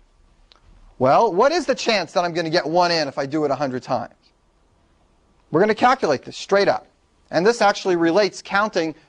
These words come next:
to probability, which is a good connection for you to have. We're gonna do this problem right now with a complement principle, and it's not that hard. It's gonna be a combination of the complement principle and the multiplication principle.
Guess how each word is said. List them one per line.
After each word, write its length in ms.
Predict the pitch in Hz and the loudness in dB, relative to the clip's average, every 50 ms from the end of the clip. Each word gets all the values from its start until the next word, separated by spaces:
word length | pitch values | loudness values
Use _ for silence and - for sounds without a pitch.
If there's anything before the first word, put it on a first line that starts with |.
| _ - | _ -6
to 100 | - 202 | -4 -2
probability, 600 | - 180 175 160 156 147 170 180 165 143 131 127 | 0 2 0 2 0 0 2 2 2 2 0 -2
which 180 | 123 127 127 - | -4 -4 -8 -8
is 100 | 127 123 | -6 -4
a 140 | 127 120 - _ _ _ _ | -4 -4 -6 _ _ _ _
good 180 | - 180 160 - | 0 0 0 0
connection 360 | - 160 147 143 143 - 131 | 0 0 0 0 -2 -4 -10
for 140 | 123 - 135 | -8 -6 -4
you 100 | 127 123 | -2 -2
to 80 | 120 117 | -2 0
have. 300 | 123 123 110 - - - - - _ - - - - _ _ _ _ _ _ _ _ _ _ - | 0 -2 -2 -4 -6 -14 -18 -20 _ -20 -20 -20 -20 _ _ _ _ _ _ _ _ _ _ 0
We're 120 | 175 220 | 2 2
gonna 160 | 233 247 233 208 | 4 4 2 2
do 180 | 180 269 311 | 2 2 2
this 200 | 285 247 - - | 0 0 -2 -4
problem 540 | - _ _ _ - 220 220 220 214 208 202 | -10 _ _ _ 0 0 2 2 2 0 0
right 200 | 220 269 269 233 | 0 0 0 0
now 180 | 254 240 220 190 | 0 0 0 0
with 120 | 175 170 | 0 -4
a 60 | 170 | -8
complement 500 | - - 214 208 202 190 165 147 131 - | -6 -4 -4 -4 -4 -4 -6 -6 -6 -6
principle, 320 | - 127 117 - 117 123 - | -6 -8 -8 -8 -6 -6 -2
and 120 | 202 233 | 0 0
it's 140 | 247 240 - | 0 0 0
not 280 | 220 240 269 285 277 | 0 0 0 0 0
that 180 | - 254 247 - | 0 0 0 2
hard. 240 | 247 254 151 - - _ _ _ _ _ _ _ _ _ _ _ _ _ _ _ _ _ _ _ _ _ | 0 0 0 -2 -6 _ _ _ _ _ _ _ _ _ _ _ _ _ _ _ _ _ _ _ _ _
It's 140 | - 160 - | -8 -6 -2
gonna 160 | - 196 190 | -2 0 2
be 80 | 180 190 | 2 2
a 60 | 170 | 2
combination 580 | 165 - - 233 254 247 240 233 233 226 226 208 | 0 0 0 0 2 2 2 0 0 -2 -2 -2
of 60 | 190 | -4
the 60 | 170 | -2
complement 500 | - - 208 220 214 - 214 208 202 196 | -2 -2 -2 -2 -2 -2 -4 -4 -4 -2
principle 400 | - 208 196 - 190 175 190 180 | -4 -4 -4 -4 -2 0 0 0
and 80 | 175 175 | 2 2
the 60 | 165 | 2
multiplication 720 | 170 165 165 - 160 - 156 - - 151 139 - - 117 | 2 2 0 0 -2 -6 -4 -2 -2 -4 -4 -4 -6 -10
principle. 420 | - - 117 - - - - - | -8 -10 -12 -12 -14 -20 -20 -20